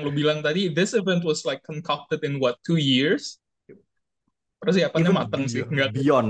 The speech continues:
Speaker 2: sih kayaknya. Soalnya Williamson
Speaker 1: Oh.
Speaker 2: udah megang J L kayak udah berapa, udah agak lama tuh. Yeah.
Speaker 1: See, kayak, that's good then. Like, as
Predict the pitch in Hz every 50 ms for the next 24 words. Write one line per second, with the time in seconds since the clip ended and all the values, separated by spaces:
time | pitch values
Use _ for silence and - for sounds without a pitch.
0 | 104 - 101 90 85 101 98 92 95 104 110 113 110 117 131 - - - _ -
1 | - - - - - _ _ _ _ _ _ 135 135 131 123 123 123 139 131 127
2 | 123 120 123 127 117 117 110 117 117 120 120 113 123 117 123 165 208 190 131 120
3 | 113 110 101 - - 98 107 107 107 101 95 101 92 92 98 104 110 104 110 117
4 | 113 - - _ _ _ _ _ _ _ _ _ _ _ _ _ _ _ _ _
5 | _ _ _ _ _ _ _ _ _ _ _ 220 175 110 - 156 170 247 302 285
6 | 180 170 - _ - 143 147 147 139 151 190 220 220 - - - - - 160 208
7 | 277 - 175 147 135 120 107 110 113 123 135 135 131 127 - _ _ _ _ _
8 | _ _ _ _ _ _ _ - 160 - - - - _ _ _ _ _ _ _
9 | _ _ _ _ _ _ _ _ _ - 151 -